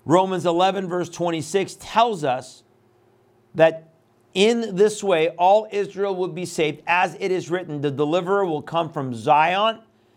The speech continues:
He will banish ungodliness from Jacob." So Jesus is not done with Zion, with Jerusalem. He's not done with the Jews. And they will be saved. Whoever is left at the end of the tribulation, many will die.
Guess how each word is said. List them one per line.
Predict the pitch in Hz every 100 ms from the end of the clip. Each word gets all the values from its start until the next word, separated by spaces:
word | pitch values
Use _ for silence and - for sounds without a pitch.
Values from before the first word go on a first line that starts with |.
| _ _
He | 165
will | 156 139
banish | 113 165 185 202 202 -
ungodliness | 175 151 151 170 180 175 170
from | 170 156
Jacob." | 139 156 - - _ _ _ _ _ _ _ _ _
So | - 160
Jesus | 110 175 208 180 196
is | 185
not | 156 156 131
done | 151
with | 143 127
Zion, | 156 170 202 208 180
with | 135
Jerusalem. | 139 170 196 208 214
He's | 175
not | 143 151
done | 143 156
with | 143 -
the |
Jews. | 120 170 214 208 - _ _ _ _
And | 170 160 151 - 135 - _ -
they | 117 151 170
will | 165 156 202 202
be | 196 196
saved. | 185 247 220 143 - _ _ _ _ _ _
Whoever | - 151 175 190 214
is | 190
left | 214 220 -
at | 165
the | 175
end | 175
of | 170
the |
tribulation, | 175 175 165 165 175 131 120
many | 156 208
will | 214
die. | 208 226 185